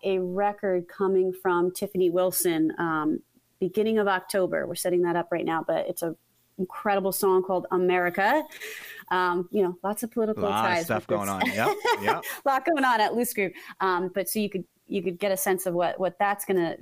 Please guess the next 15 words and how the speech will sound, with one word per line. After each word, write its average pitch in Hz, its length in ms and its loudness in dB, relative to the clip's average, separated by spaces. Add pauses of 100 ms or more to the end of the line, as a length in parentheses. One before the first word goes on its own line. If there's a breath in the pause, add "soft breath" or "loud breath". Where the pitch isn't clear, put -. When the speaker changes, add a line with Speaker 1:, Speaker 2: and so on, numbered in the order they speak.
(100)
Speaker 1:
what - 160 -8
that's 254 200 0
gonna 214 160 2
be 175 120 2
about. 175 400 2 (480 loud breath)
Um, 185 420 2
so - 140 -2
that's 208 260 0
Tiffany 220 380 0
Wilson. 220 500 0 (100)
And 185 220 2
then 190 320 2 (100)
hopefully, 233 640 0
you 208 160 0
know, 196 260 2